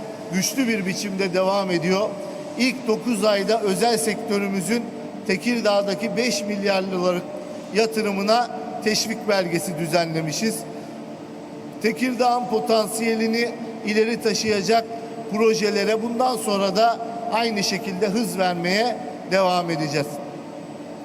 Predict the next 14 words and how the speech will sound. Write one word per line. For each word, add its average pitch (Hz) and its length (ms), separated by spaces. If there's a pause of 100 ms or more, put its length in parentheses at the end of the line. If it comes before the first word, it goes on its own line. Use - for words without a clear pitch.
(420)
Kalkınma 226 460
ajanslarımız 240 800
aracılığıyla 233 960 (380)
Çerkezköy 226 840 (140)
Organize 214 520
Sanayi 220 460
Bölgesi'ne 208 600
bir 226 180 (440)
dijital 220 540
dönüşüm 220 440
merkezi 214 540
kuruyoruz. 165 400 (540)
Bu 254 100
merkez 233 540